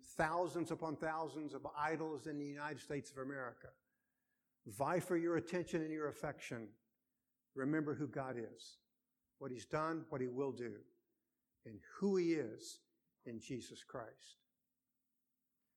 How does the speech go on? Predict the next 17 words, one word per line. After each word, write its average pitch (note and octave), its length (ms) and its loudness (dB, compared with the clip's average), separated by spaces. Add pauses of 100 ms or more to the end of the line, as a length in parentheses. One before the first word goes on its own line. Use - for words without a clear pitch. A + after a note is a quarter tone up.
We C#3+ 120 4
come G#3+ 240 10
this F3+ 180 4
morning F3 380 6
to C#3 320 4 (640)
a B2+ 80 -6
fellowship D3+ 880 4
with C3 200 -6
the B2+ 300 2 (580)
eternal, E3 720 2 (800)
uh, B2+ 60 -8 (540)
Word D#3 420 6
of A#2+ 160 -6
God D3 360 4
in B2 140 -2
Jesus B2+ 440 0
Christ. - 640 0